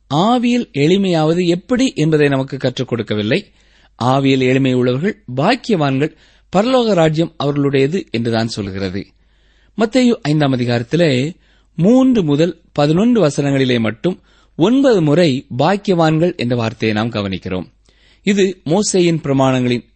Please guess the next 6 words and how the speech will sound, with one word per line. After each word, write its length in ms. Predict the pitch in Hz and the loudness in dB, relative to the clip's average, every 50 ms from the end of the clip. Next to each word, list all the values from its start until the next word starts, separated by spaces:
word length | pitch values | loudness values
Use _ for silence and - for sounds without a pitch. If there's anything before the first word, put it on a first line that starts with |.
| _ - - - - | _ -18 -12 -4 -2
சாபங்களுக்கு 760 | 160 196 226 220 208 226 214 214 208 202 196 185 - 170 139 | 0 2 2 2 0 0 0 0 0 0 0 0 -2 -2 -2
நேர் 420 | 120 117 117 127 180 226 - - _ _ _ _ _ _ | 0 0 2 2 0 0 -2 -6 _ _ _ _ _ _
எதிரடையானதாய் 920 | - 151 202 220 262 269 254 220 175 165 160 147 143 135 120 127 123 113 - | 0 0 0 2 2 0 2 2 2 2 2 2 2 0 0 0 0 -2 -2
இருக்கிறது. 680 | - 101 104 92 - 104 101 95 92 98 92 85 - - _ _ _ _ _ _ _ _ _ _ _ _ _ | -4 -6 -6 -6 -6 -6 -6 -4 -4 -4 -4 -4 -6 -10 _ _ _ _ _ _ _ _ _ _ _ _ _
அன்றொரு 380 | _ - 139 160 156 143 135 127 | _ -4 -2 0 2 2 0 0
நாள் 480 | 127 139 147 135 120 117 135 - - | 0 0 0 0 0 -2 -4 -8 -14